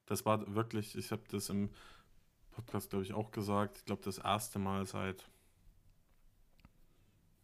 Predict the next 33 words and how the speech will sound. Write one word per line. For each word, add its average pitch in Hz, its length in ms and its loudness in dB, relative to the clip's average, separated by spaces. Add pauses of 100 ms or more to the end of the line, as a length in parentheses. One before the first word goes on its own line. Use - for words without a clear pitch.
(140)
keine - 300 -6
Ahnung, 104 220 0
September 120 580 0
oder 120 180 2
so. 120 220 -4 (1600)
Ähm, 98 580 4 (220)
ich, - 260 -2
ähm, 98 480 2 (320)
es 98 120 2
war 131 140 8
für 151 100 4
mich - 200 6
auch 117 180 4
kein, 98 460 4 (500)
kein 98 380 4
Must-Win-Game 98 1300 6
wie 95 140 -2
für - 220 -6
alle 92 180 2
anderen. 92 420 -2
Es 98 160 -4
war 110 200 6
einfach 107 320 2
ein 98 280 4
Mustn't-Lose-Game. 101 1300 6
Also 92 240 0
du - 220 -4
durftest 120 640 4
dieses 117 280 4
Spiel 110 280 6
einfach 110 300 4
nicht 113 280 4
verlieren. 95 460 2